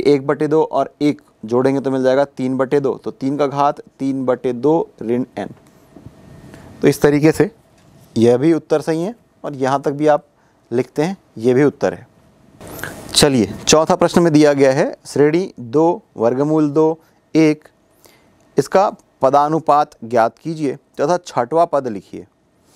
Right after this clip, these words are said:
तो यहाँ पर भी जो श्रेणी दी गई है इसका हम पहले प्रथम पद ले-, लिख लेते हैं। ए का मान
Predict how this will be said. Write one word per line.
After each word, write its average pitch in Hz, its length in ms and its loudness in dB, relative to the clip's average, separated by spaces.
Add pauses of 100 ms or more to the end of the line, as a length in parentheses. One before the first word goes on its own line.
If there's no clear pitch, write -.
(460)
तो 175 520 2 (680)
यहाँ 135 480 2
पर 160 160 2
भी 151 320 -8 (120)
जो 127 180 -6
श्रेणी 143 340 0
दी 147 160 -2
गई 147 160 0
है 151 120 -2
इसका 135 300 -6
हम 139 180 -6 (140)
पहले 127 220 0
प्रथम 127 320 -6
पद 131 160 -2
ले-, 135 280 -4
लिख 139 180 -4
लेते 143 200 -2
हैं। 208 100 -4 (1300)
ए 160 140 6
का 175 160 4
मान 175 240 0